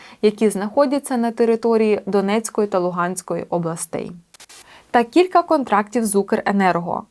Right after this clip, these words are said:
За ними компанії з орбіти Апсіта прибиратимуть на територіях електричних підстанцій, які знаходяться в різних областях України. Ми звернулися до державних органів,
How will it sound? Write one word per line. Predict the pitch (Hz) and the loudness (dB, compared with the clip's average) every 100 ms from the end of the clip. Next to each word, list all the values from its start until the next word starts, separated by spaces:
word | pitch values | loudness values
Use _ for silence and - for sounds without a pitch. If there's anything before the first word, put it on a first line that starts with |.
| _ | _
За | 202 208 | -2 2
ними | 226 294 359 359 | 4 4 4 2
компанії | 302 311 294 294 294 285 | 2 0 2 2 4 2
з | 277 | 0
орбіти | 269 240 269 269 - | 0 0 0 0 2
Апсіта | 254 247 - 240 226 | 2 2 -2 0 0
прибиратимуть | 226 226 214 226 220 214 196 185 202 | 0 2 2 4 2 0 -4 -4 -4
на | 202 | -2
територіях | 220 220 233 339 330 311 - | 0 0 2 2 4 2 2
електричних | 254 254 277 262 262 254 | 2 2 0 0 -4 -4
підстанцій, | - 294 - 165 160 160 190 - - - | -4 -4 -4 -4 -2 -4 -6 -10 -14 -2
які | 202 202 208 | -2 2 0
знаходяться | 190 202 254 277 330 330 | 0 0 2 2 0 0
в | 226 | -2
різних | 190 190 226 233 | 0 0 0 0
областях | 208 185 185 180 185 | 0 0 -2 -4 -2
України. | 185 - 202 180 175 185 196 - - - _ _ - | -4 0 -2 -2 -6 -12 -18 -20 -20 -20 _ _ 0
Ми | 240 247 | 4 4
звернулися | 190 202 233 349 349 - 269 | 4 0 2 4 2 2 2
до | 233 | 2
державних | 202 202 214 190 190 - | 2 2 2 2 0 2
органів, | 302 359 339 302 294 | 4 4 2 2 -4